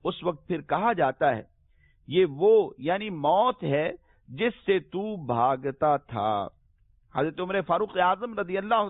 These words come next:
تعالی عنہ نے حضرت کعب احبار رضی اللہ تعالیٰ عنہ سے فرمایا کہ اے کعب، ہمیں موت کے بارے میں کچھ بتائیے۔ حضرت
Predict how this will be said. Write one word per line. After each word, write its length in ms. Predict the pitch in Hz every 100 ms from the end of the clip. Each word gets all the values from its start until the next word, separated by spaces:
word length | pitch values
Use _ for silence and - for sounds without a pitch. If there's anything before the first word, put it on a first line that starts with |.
| -
تعالی 240 | 190 226
عنہ 400 | 226 226 240 262
نے 160 | 220 139 - _ _ _ _
حضرت 400 | 170 220 254 254 233 -
کعب 340 | 180 202 226 165
احبار 640 | - 185 - 135 160 220 247
رضی 300 | 208 175 185
اللہ 360 | 180 185 175 165
تعالیٰ 280 | 160 160 170
عنہ 120 | 175 247 -
سے 60 | 175
فرمایا 460 | 160 160 180 208 156 - _
کہ 120 | 156
اے 200 | 170 220
کعب، 460 | 220 - 135 131 208 - _ _ _ _
ہمیں 460 | - 175 226 269 254
موت 560 | 180 165 214 285 -
کے 120 | 240
بارے 320 | 214 175 180 226
میں 120 | 262
کچھ 220 | - -
بتائیے۔ 640 | 175 180 - 180 254 247 - - _ _ _ _ _
حضرت 360 | - 180 214 -